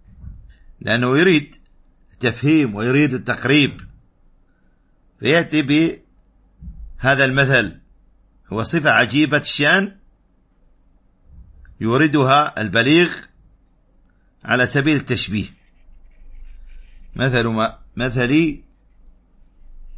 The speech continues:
ومثل ما بعثني الله"، يعني بعثه الله عز وجل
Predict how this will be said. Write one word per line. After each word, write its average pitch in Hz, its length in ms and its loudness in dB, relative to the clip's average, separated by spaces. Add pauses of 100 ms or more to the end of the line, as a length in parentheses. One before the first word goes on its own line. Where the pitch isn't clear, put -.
(240)
ومثل 123 540 0
ما 117 220 0
بعثني 120 560 2
الله"، 110 380 2 (1400)
يعني 113 600 0 (2000)
بعثه 120 480 0
الله 117 180 0
عز 107 260 -2
وجل 117 480 -2